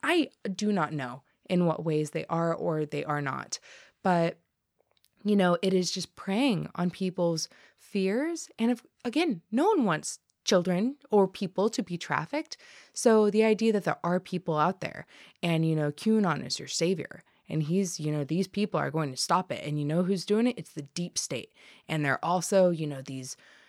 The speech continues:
blood-sucking Democrats is just, it's crazy. And I mean, it's not unlike the moral panic, the satanic panic of the eight, uh, the nineteen eighties. You know, it's not unlike any other moral panic that we've experienced as a society. And,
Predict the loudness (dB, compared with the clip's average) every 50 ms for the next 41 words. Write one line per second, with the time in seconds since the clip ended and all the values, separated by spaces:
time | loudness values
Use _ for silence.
0 | _ _ _ _ _ -8 -4 0 0 0 0 0 -2 -2 0 0 0 0 0 0
1 | 0 2 4 4 2 2 0 -2 -4 -4 -4 -4 -4 -2 -2 -2 -2 -4 _ -2
2 | -2 0 0 0 0 0 2 0 -2 -2 -2 -2 -2 -2 -4 -2 -2 -2 -2 -4
3 | -8 -10 -10 -6 -4 0 2 2 2 0 -2 -6 -8 -12 -10 -6 -2 0 2 2
4 | 4 4 2 2 0 0 0 0 0 0 0 0 0 0 -2 -2 -2 0 0 2
5 | 2 2 2 0 0 -4 -6 -4 -4 -2 -4 -4 -4 -4 -6 -6 -4 -4 -4 -4
6 | -4 -6 -6 -4 -4 -6 -6 -6 -6 -4 -4 -4 -2 -2 -4 -4 -2 -2 0 0
7 | 0 -2 -2 -2 -4 -4 -4 -6 _ _ _ -8 -8 -6 -6 -8 -10 -12 -10 -4
8 | -2 -2 -2 -2 -4 -6 -6 -8 -6 -6 -6 -4 -4 -4 -2 -2 -4 -6 -6 -4
9 | -2 -2 -2 -2 -2 -6 -12 -18 -20 -20 -20 -20 -20 _ _ 0 2 4 4 4
10 | 4 2 2 0 -2 -2 -4 -6 -4 0 2 2 2 2 2 2 0 0 0 -2
11 | 0 0 2 0 0 0 0 0 0 0 -2 -4 -6 -10 -12 -12 -12 -12 -12 -10
12 | -10 -10 -8 -8 -8 -10 -10 -12 -10 -10 -10 -8 -8 -8 -10 -10 -10 -12 -12 -10
13 | -10 -10 -10 -10 -10 -10 -10 -10 -12 -12 -12 -12 -10 -8 -8 -6 -6 -6 -8 -10